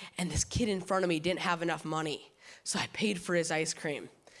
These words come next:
And I kinda got that skip you get from giving. And my friends are going, "Drew,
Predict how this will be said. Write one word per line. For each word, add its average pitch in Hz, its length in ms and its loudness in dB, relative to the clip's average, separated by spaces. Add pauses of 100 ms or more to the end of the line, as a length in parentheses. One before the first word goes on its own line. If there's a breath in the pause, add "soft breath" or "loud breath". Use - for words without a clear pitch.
(240 loud breath)
And 185 100 2
I 196 80 6
kinda 190 240 4
got 190 220 2
that 170 180 4
skip 214 380 2
you 180 60 4
get 175 200 4
from 160 200 -2
giving. 170 420 0 (420 loud breath)
And 196 80 -4
my 196 100 0
friends 208 280 0
are 190 40 0
going, 180 220 2
"Drew, 294 320 2